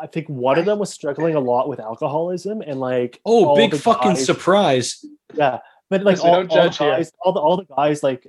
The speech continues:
Speaker 2: You're
Speaker 1: came
Speaker 2: right.
Speaker 1: up and, like, tried to support him and be like, "Buddy, no, you gotta stop doing this. You're getting too drunk." And just, like, it
Speaker 2: Was
Speaker 1: was,
Speaker 2: it
Speaker 1: like,
Speaker 2: Ron?
Speaker 1: I don't remember
Speaker 2: The
Speaker 1: their
Speaker 2: big
Speaker 1: names.
Speaker 2: dude? Ron,
Speaker 1: It might have been Mike.
Speaker 2: stop.
Speaker 1: I don't know.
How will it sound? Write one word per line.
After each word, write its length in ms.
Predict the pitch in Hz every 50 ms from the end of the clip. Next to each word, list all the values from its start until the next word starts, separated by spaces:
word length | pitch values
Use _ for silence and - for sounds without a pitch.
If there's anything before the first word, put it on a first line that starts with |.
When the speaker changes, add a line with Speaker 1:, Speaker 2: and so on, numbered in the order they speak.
| _ - -
Speaker 2:
You're 160 | 139 127 127
Speaker 1:
came 140 | 156 147 143
Speaker 2:
right. 80 | 139
Speaker 1:
up 100 | 135 -
and, 80 | 147 131
like, 140 | 131 120 -
tried 220 | - 143 135 127
to 40 | 123
support 460 | - - - - - 143 143 147 139
him 80 | 131 143
and 100 | 139 135
be 120 | 135 131
like, 180 | 123 123 120 -
"Buddy, 240 | - 131 127 123 123
no, 140 | 127 127 123
you 160 | 120 117 120
gotta 200 | 123 117 113 -
stop 320 | - - - 120 113 - -
doing 300 | 175 185 185 180 170 170
this. 200 | 170 156 151 -
You're 80 | 143
getting 240 | 135 131 123 123 113
too 280 | - - 120 110 110 113 _
drunk." 680 | - - 147 160 165 160 165 165 165 165 165 160 -
And 100 | 127 123
just, 220 | 120 123 113 - -
like, 400 | 131 123 120 117 110 113 110 _ _ _ _ _ _ _ _ _
it 40 | 160
Speaker 2:
Was 120 | 180 151 -
Speaker 1:
was, 120 | 214 202
Speaker 2:
it 20 | 240
Speaker 1:
like, 60 | -
Speaker 2:
Ron? 380 | 123 127 131 135 165 180 - _ _ _ _ _ _ _ _ _ _ _ _ _ _ _ _ _ _ _ _ _ _ - -
Speaker 1:
I 80 | 180
don't 180 | 165 202 202 202
remember 280 | 185 151 147 151 151
Speaker 2:
The 60 | 143 143
Speaker 1:
their 40 | 143 156
Speaker 2:
big 120 | 147 135
Speaker 1:
names. 220 | 160 165 185 208
Speaker 2:
dude? 80 | 208 - _ _ _ _ _ _ -
Ron, 440 | 156 175 214 240 247 214 156 156 165
Speaker 1:
It 40 | -
might 60 | 170
have 80 | 220 -
been 120 | 202 175
Mike. 100 | 135 127
Speaker 2:
stop. 580 | 226 233 254 269 302 294 269 247 226 202 160 139
Speaker 1:
I 40 | 135
don't 100 | 131 127
know. 300 | 123 117 113 113 113